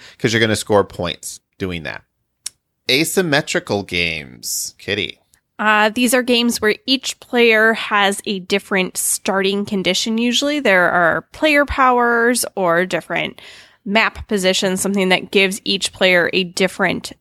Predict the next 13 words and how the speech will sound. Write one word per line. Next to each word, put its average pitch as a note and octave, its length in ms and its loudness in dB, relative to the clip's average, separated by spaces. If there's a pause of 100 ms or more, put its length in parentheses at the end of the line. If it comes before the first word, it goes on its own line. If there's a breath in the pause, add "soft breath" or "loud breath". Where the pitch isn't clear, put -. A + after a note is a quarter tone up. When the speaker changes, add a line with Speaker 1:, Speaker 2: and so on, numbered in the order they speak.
Speaker 2:
feel F#3+ 560 0
to F3+ 560 -2
their F3 400 2
side F#3 360 2
of F3 120 -4
the F3 100 -2
game. A#3+ 600 0
Something F#3 460 -4
like E3 280 -2
Root, F#3 600 -2
where F3 540 0
everyone's F3+ 920 2 (200)
little F3+ 240 -2